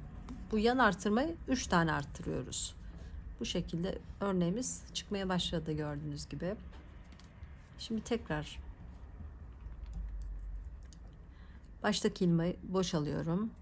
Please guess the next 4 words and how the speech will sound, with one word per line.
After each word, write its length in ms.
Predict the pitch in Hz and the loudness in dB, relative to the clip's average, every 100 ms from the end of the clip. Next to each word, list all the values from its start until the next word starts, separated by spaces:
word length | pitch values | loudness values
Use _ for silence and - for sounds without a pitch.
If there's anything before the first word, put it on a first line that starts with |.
| - - - - - - | -16 -18 -18 -16 -18 -10
Bu 180 | - 202 - - - - - - | -4 -4 -6 -14 -16 -16 -16 0
ilmeklerimi 720 | 196 185 170 - 165 165 233 | 6 8 6 4 2 2 4
düz 160 | 233 185 | 4 6
örüyorum. 560 | 156 147 156 156 214 | 6 4 -2 -2 -4